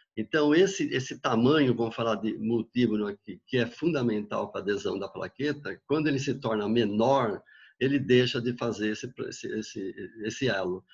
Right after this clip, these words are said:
Então, a presença dessa enzima numa quantidade adequada, ela leva, então, a, ela previne a formação dos trombos,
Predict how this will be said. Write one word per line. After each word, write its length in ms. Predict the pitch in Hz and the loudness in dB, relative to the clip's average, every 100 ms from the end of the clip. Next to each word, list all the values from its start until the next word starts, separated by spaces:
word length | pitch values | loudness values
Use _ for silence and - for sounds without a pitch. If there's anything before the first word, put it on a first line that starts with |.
| - - _ | -20 -20 _
Então, 380 | 120 120 143 156 | -2 2 4 4
a 100 | 135 | 2
presença 640 | 143 123 110 143 190 - | 2 2 4 4 4 0
dessa 320 | 127 120 113 104 | 0 0 0 -4
enzima 460 | 101 98 117 120 | -6 -2 0 0
numa 180 | 110 107 | 0 -2
quantidade 640 | 117 101 104 95 98 92 | -4 -6 -8 -6 -6 -6
adequada, 680 | 95 98 - 98 98 110 127 131 - _ _ | -6 -6 -6 -8 -6 -4 -6 -8 -18 _ _
ela 220 | 123 143 | 0 4
leva, 460 | 139 110 107 117 113 | 4 4 4 2 0
então, 440 | 110 - 113 127 | -4 -2 0 0
a, 360 | 117 117 110 131 | 0 -2 -4 -8
ela 280 | 110 110 113 - | -6 -4 -4 -4
previne 760 | - 151 123 95 175 147 104 98 | 2 2 2 4 6 6 6 0
a 100 | 113 | -6
formação 520 | - 113 107 - 104 | -4 -4 -4 -4 -4
dos 200 | 120 123 | -4 -6
trombos, 560 | - 80 73 - - | -6 -8 -10 -16 -20